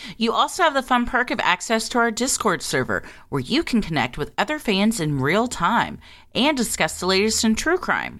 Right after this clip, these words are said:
share personal ghost stories, or just post adorable pictures of your pets. We hop on occasionally, and we host monthly Q and A's on Crowdcast, where you can ask us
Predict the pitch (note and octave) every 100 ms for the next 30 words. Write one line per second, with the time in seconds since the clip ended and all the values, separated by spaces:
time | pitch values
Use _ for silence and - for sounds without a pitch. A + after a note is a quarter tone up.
0 | _ - - A2 B2 D3 D3 G#3 G3 A#3
1 | D4 - F#3 C#3 G#2 - - B3 E4 E4+
2 | - - A#3+ B3 F#3+ D#3 D#3 E3+ E3+ D3
3 | B2+ D#3+ C#3+ B2+ C#3 C3 B2 F2 - -
4 | - - _ _ - B3+ D4 D#4 C#4+ C#4
5 | C#4+ B3+ C4 B3+ B3+ B3+ - E3 F#3+ B3+
6 | C#4 G#3+ G3+ - D#3+ E3 G3 - F3+ D#3
7 | D3+ - D#3 D#3+ - A3 D4 - C3 G2
8 | - - C#3 - C#3+ B2 - A#2